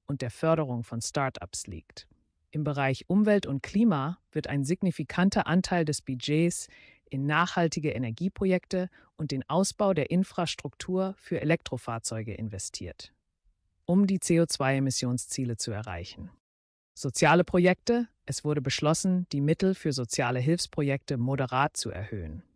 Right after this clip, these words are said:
Besonderer Schwerpunkt liegt auf Maßnahmen zur Verbesserung der Kinderbetreuung und Unterstützung für Alleinerziehende.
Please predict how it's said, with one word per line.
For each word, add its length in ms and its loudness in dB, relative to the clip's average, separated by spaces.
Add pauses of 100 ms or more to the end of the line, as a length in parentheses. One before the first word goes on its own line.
(340)
Besonderer 480 2
Schwerpunkt 720 2 (100)
liegt 260 -6
auf 140 -6
Maßnahmen 560 0
zur 160 -6
Verbesserung 640 -2
der 140 -6
Kinderbetreuung 960 -2 (400)
und 180 -4
Unterstützung 840 -2
für 260 -6
Alleinerziehende. 920 -4